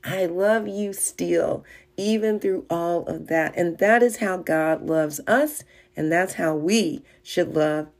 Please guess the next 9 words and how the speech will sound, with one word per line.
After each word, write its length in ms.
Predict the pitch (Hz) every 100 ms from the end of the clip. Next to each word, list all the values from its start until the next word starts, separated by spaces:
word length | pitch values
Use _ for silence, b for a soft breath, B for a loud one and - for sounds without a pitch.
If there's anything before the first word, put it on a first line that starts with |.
| _
one 440 | 156 156 151 156 -
another. 760 | 160 156 160 156 151 147 - _ _ _ _ _ _ _ _ _ B B B B
Listen, 500 | 175 202 196 - - B B
we 240 | 180 190 -
all 320 | 190 226 269
desire 760 | 269 226 175 165 - - - - B B B -
to 120 | 202
be 340 | - 175 170
accepted 840 | 156 156 - 160 165 - 220 262